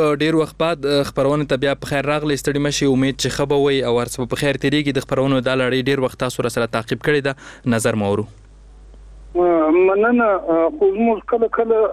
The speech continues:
Speaker 2: اړیکه،
Speaker 1: مهم.
Speaker 2: آه، نه شي روغ، ستاسو شمېرې ډېرې مصروفې وي.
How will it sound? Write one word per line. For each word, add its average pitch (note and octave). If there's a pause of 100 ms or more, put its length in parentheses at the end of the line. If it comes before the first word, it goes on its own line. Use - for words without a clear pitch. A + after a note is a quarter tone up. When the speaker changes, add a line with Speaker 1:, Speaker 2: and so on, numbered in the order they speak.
Speaker 2:
اړیکه، F#3+ (320)
Speaker 1:
مهم. B2
Speaker 2:
آه، D3+
نه F3 (100)
شي F#3+
روغ، F3+ (200)
ستاسو F3+
شمېرې F3+
ډېرې F3+
مصروفې G3
وي. E3